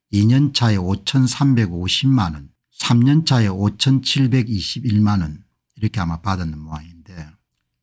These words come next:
배드민턴 여제 안세영의 초라한 월급 맹세에서의 충격적인 연봉, 이천이십일 년 일월 광주 최고를 졸업하고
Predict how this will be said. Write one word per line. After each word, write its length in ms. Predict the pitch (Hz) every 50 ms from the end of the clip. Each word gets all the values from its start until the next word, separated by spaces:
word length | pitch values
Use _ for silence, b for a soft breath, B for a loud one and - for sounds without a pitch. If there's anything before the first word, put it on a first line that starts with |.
| _ _ _
배드민턴 680 | 120 117 113 143 147 160 160 165 165 - 143 135 127 117
여제 260 | 127 131 120 127 127 117
안세영의 840 | 117 117 113 113 120 117 113 131 135 139 139 139 131 117 104 -
초라한 680 | - - - - 104 107 123 123 135 139 135 135 131 -
월급 440 | 120 117 131 139 139 117 147 131 143 127
맹세에서의 720 | 117 127 135 135 127 - - 113 104 - - 110 104 98 -
충격적인 800 | - - 180 180 170 156 143 - - - - 101 87 92 87 85
연봉, 460 | 82 80 80 80 - 90 78 71 - _ _ _
이천이십일 800 | 113 107 - - - 160 160 160 139 123 110 - 160 143 139 135
년 180 | 139 135 131 135
일월 300 | 135 123 117 117 110 -
광주 460 | - 107 107 113 117 113 117 135 135 131 -
최고를 480 | - - 165 165 156 165 151 139 117
졸업하고 760 | - 113 101 101 98 - - 95 90 85 95 120 143 160 -